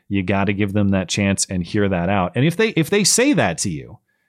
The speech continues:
if they actively say what you're talking about, um, "My view on the vaccine," or whatever else,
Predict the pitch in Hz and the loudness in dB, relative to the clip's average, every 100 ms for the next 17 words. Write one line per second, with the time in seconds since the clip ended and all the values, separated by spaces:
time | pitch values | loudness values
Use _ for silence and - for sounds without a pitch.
0 | - 123 190 226 220 175 190 170 - 170 | -4 0 2 2 2 0 2 4 4 4
1 | 127 113 123 135 127 117 104 87 82 - | 4 2 0 2 0 2 0 2 -2 -4
2 | _ _ _ _ _ _ - 107 95 90 | _ _ _ _ _ _ -4 0 2 0
3 | 90 - 110 117 143 127 120 139 135 123 | -2 -2 0 2 2 2 4 4 4 4
4 | 113 110 101 113 104 - 127 117 101 98 | 2 2 2 0 0 0 2 2 2 2
5 | 98 98 104 98 - | 2 2 2 0 -2